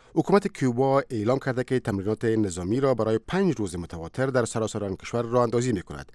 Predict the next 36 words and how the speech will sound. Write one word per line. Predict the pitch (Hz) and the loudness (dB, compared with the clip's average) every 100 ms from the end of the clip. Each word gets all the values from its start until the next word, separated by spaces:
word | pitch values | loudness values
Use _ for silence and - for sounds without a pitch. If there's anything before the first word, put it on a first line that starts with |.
| - - - - | -20 -20 -20 -2
مقام‌های | 151 - 143 135 | 2 4 4 4
کیوبایی | 131 123 107 107 127 | 0 0 0 2 2
هدف | 135 107 110 | 0 -2 -4
این | 113 107 | -2 -2
تمرینات | 92 92 101 143 | -2 -4 -2 0
را | 151 147 | 2 2
مقابله | 131 - 107 120 | 2 0 0 0
با | 107 107 | 2 0
اعمال | 92 95 104 123 123 120 | 0 0 0 2 2 2
دشمنان | 113 98 101 - 101 139 135 | -2 -4 -6 -4 0 4 4
آن | 101 90 | 2 -4
کشور | - - 117 117 | -8 -4 -4 -2
عنوان | 110 98 | -2 -2
کردند. | - 76 60 - - - - - - - - - | -6 -14 -14 -16 -20 -20 -20 -20 -20 -20 -20 2
با | 139 | 6
آن | 135 | 8
هم، | 127 131 131 - - | 6 4 2 0 -10
حکومت | 123 - 110 101 - | -8 -2 -2 -4 -10
کیوبا | 98 92 127 151 | -8 -2 2 2
راه | 127 117 | 4 2
اندازی | 107 98 98 123 | 2 0 -2 -2
تمرینات | 113 104 107 110 | -2 0 0 0
نظامی | 101 90 90 113 190 | -4 -4 -4 -2 0
خود | - 160 | -2 0
را | 156 | 2
به | 147 135 131 131 | 2 2 4 2
پیروزی | - 110 104 92 117 | -2 -4 -4 -4 -2
دونالد | 104 101 95 | 0 -2 -4
ترامپ، | - 120 - | -4 -2 -2
رئیس | 107 | -4
جمهور | 92 98 101 | -4 -4 -4
منتخب | 95 - - 92 | -4 -6 -8 -6
ایالات | 92 90 90 | -6 -6 -8
متحده، | 90 82 85 | -10 -8 -4
ربط | 120 127 127 - | 0 2 0 0
ندادند. | 226 196 64 65 | 0 -2 -6 -16